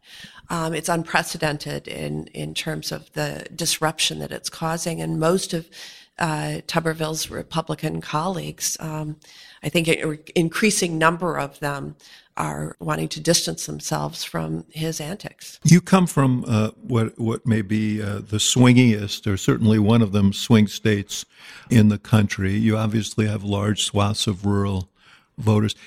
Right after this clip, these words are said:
Speaker 2: There is this really sharp division now in our politics between the sort of metropolitan voters and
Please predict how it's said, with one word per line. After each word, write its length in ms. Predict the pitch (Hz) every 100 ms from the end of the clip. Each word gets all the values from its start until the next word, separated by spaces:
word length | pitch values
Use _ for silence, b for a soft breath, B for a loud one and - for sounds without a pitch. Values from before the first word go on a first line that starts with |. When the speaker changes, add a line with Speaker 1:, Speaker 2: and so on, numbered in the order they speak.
| B -
Speaker 2:
There 220 | 147 165
is 180 | 175 -
this 400 | 131 117 - - _ -
really 360 | 123 147 139
sharp 460 | 120 - 120 113 - _ _
division 580 | 107 85 107 104 107 95
now 240 | 101 98
in 80 | 98
our 140 | 98
politics 720 | - 104 107 110 - 101 87 -
between 720 | - 98 - - 107 104 95
the 80 | 98
sort 240 | - 101
of 100 | 87
metropolitan 800 | 101 110 - 113 104 104 - 104
voters 580 | 92 98 92 95 92 - B B B B B
and 340 | 120 101 101